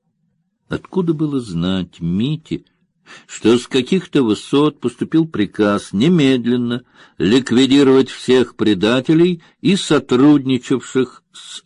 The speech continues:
оккупационными властями лиц в том секторе, где он имел несчастье находиться? Операция проводилась, во-первых,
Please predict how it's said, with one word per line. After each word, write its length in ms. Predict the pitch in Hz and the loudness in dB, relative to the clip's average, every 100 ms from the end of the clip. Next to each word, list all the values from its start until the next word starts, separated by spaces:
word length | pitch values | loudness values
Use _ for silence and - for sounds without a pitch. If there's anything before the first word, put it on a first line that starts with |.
| _ | _
оккупационными 1000 | 113 - 98 107 - 120 120 98 92 92 | -6 -6 -6 -6 -4 2 2 2 0 0
властями 560 | 87 87 - 107 80 | 0 -2 -2 -4 -2
лиц 420 | 87 120 175 - - | -2 -2 -4 -8 -20
в 80 | |
том 260 | _ 120 87 | _ 0 0
секторе, 640 | - - 92 - 131 185 208 _ _ _ _ | -6 -4 -4 -2 -2 -2 -6 _ _ _ _
где 380 | 101 104 127 123 | -6 0 2 2
он 400 | - 165 196 190 | 2 0 2 0
имел 240 | 170 175 | 0 -2
несчастье 640 | 160 120 - - 139 - 113 | -2 -2 -2 -2 -2 -2 -6
находиться? 640 | 104 90 80 80 - - _ _ _ _ _ _ _ - | -4 -4 -4 -6 -8 -20 _ _ _ _ _ _ _ -4
Операция 720 | 123 123 156 180 160 107 87 | -2 2 2 2 0 0 0
проводилась, 640 | 82 98 104 101 92 - | 0 0 2 2 0 -2
во-первых, 560 | 98 127 131 80 62 | -2 0 2 0 -4